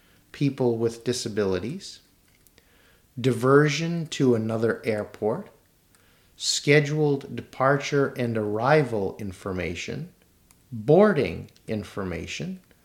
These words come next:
weather conditions at the flight's destination, beverage and menu information,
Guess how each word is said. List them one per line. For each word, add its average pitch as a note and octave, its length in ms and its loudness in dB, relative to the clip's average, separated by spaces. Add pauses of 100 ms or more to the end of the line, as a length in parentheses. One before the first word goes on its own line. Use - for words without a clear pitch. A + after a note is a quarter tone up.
(260)
weather E3 540 2
conditions C3 880 -2
at - 240 -6
the G#2+ 60 -8
flight's A#2+ 680 0
destination, A#2 1200 -4 (1200)
beverage E3 760 2
and A2+ 260 -2
menu A#2+ 640 2
information, G2+ 800 -8